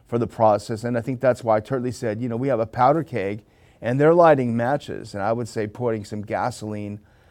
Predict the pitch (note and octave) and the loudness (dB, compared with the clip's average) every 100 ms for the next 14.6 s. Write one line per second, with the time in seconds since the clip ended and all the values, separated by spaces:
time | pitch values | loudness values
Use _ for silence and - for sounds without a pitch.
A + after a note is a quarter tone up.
0 | _ _ - A2+ A2+ G2+ G2 A#2 D3 C#3+ | _ _ -2 0 0 -2 -6 2 6 6
1 | D2+ - _ _ _ - B2 - A2 B2 | 4 -2 _ _ _ 2 4 4 0 -4
2 | A#2+ C3+ C#3 C#3 B2+ A2+ B2+ C3 C#3+ B2+ | 4 6 6 6 4 4 2 2 2 2
3 | B2+ C3+ B2+ B2+ C3 B2+ D2 B2+ C3 A2 | -2 -2 -2 -2 -2 -2 2 2 2 -2
4 | - B2 A#2 E2+ A#2 A#2+ C3+ D#3 - - | -2 0 0 -2 -2 0 0 0 -6 -20
5 | _ _ A2 G2+ A2 G#2+ C#3 D3 D3+ D3 | _ _ 0 0 0 -4 0 2 4 4
6 | C#3 C3+ G#3 - B3 F#3 E3 - C#3+ B2 | 4 6 6 10 8 8 4 2 0 0
7 | B2+ C#3 C#3 - - - D3+ - - D#3 | -2 -2 -6 -16 -20 -2 0 2 2 8
8 | E3+ F3 - C#3 E3+ - D3+ C#3 C3 - | 8 8 2 2 2 6 8 8 6 0
9 | D3+ - B2+ A#2+ - - B2+ C3 D3+ D3 | -2 -2 -4 -4 -14 -2 0 6 8 8
10 | C#3+ C3 B2 D3 D3+ B2+ C3+ B2+ C3 A#2+ | 6 2 0 4 6 6 4 2 -2 -2
11 | A#2+ A#2 - _ _ - A#2+ D#3 A#2+ A2+ | -2 -4 -6 _ _ -2 0 2 0 -2
12 | G#2+ B2 G#2+ A#2 B2 A#2+ G2+ G2 F#2 E2+ | -2 -2 0 4 6 4 0 -4 -4 -4
13 | - B2+ D3+ G#3+ G3 D#3 C#3+ C#3 C#3+ B2+ | -4 -4 -2 0 2 2 2 0 -2 -2
14 | A#2 A#2+ B2 C#3 A#2+ A#2+ | -2 -2 -4 -6 -4 -6